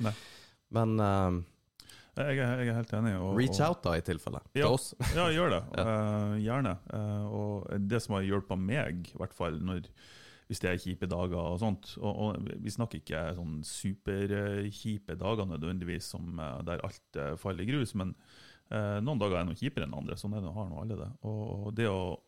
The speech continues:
Speaker 1: eh, det har jeg heldigvis fått øynene opp for nå i det siste. Det å komme seg ut, rett og slett.
Speaker 2: Mm.
Speaker 1: Og jeg har bestandig visst av det, og folk vet det. «Ja, men kom deg ut og få frisk luft og bla, bla, bla.» Og så, liksom, dytter man det litt under, under teppet. Men det,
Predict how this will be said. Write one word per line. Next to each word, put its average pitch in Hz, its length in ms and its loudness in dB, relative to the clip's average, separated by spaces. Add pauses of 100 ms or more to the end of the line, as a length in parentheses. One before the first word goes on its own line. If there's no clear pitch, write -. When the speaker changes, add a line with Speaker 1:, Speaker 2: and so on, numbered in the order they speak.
(260)
Speaker 1:
eh, 90 600 -8
det 101 100 -2
har 151 60 4
jeg 107 100 2
heldigvis 101 280 -2
fått - 180 -10
øynene 98 260 -4
opp - 220 -4
for - 160 -8
nå 76 140 -4
i - 40 -10
det - 80 -10
siste. 92 240 -8
Det 104 120 0
å - 80 -6 (260)
komme 123 340 -2
seg - 220 -10 (180)
ut, 147 260 -4
rett - 160 -12
og - 60 -10
slett. 110 300 2
Speaker 2:
Mm. 90 80 -2
Speaker 1:
Og - 20 0
jeg 117 120 4
har 131 80 0
bestandig 131 500 -2
visst - 300 -8
av 85 100 0
det, 73 200 -2
og 95 200 -2
folk 110 300 -2
vet 98 280 -6
det. - 160 -8
«Ja, 120 140 0 (100)
men 120 160 -2
kom 151 200 -2
deg 110 120 2
ut 110 180 0
og - 60 -8
få 127 160 -4
frisk - 260 -2
luft - 280 -6
og - 80 -10
bla, 80 100 -2
bla, - 140 -8
bla.» 73 140 -4 (380)
Og 101 80 -4
så, 101 140 -10 (680)
liksom, 107 280 -2 (500)
dytter 113 240 -2
man 82 80 -2
det 69 140 -4
litt - 160 -6
under, - 240 -8
under 64 120 -6
teppet. - 320 -4 (720)
Men 117 120 2
det, 131 100 2